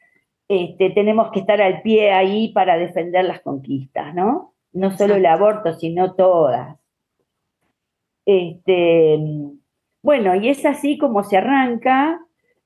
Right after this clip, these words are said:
Speaker 1: y al, al poco de andar se resuelve, este, bueno, ya que estamos pidiendo una ley, hagamos un proyecto de ley, y empezamos con, eh, la pre-, las presentaciones de los proyectos.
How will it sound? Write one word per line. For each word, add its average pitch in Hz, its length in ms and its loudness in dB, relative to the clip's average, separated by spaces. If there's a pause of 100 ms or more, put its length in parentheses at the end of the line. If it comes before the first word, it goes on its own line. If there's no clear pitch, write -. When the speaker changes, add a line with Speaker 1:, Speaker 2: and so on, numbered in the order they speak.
(160)
Speaker 1:
y 190 180 4
al, 175 300 2
al 170 300 0
poco 247 300 0
de 233 160 2
andar 254 640 0
se 175 220 -2
resuelve, 165 1500 -2
este, 160 200 -4
bueno, 180 280 0
ya 151 180 -2
que 156 60 -8
estamos 202 360 -2
pidiendo 190 480 0
una 185 180 2
ley, 202 460 4
hagamos 175 600 0
un 156 140 -8
proyecto 156 500 -2
de 180 120 2
ley, 240 520 0 (720)
y 220 240 0
empezamos 208 920 0
con, 208 640 0 (540)
eh, 156 300 -2
la 160 180 2
pre-, 160 300 0
las 156 180 -2
presentaciones 165 840 0
de 170 60 0
los 143 180 0
proyectos. 131 840 -8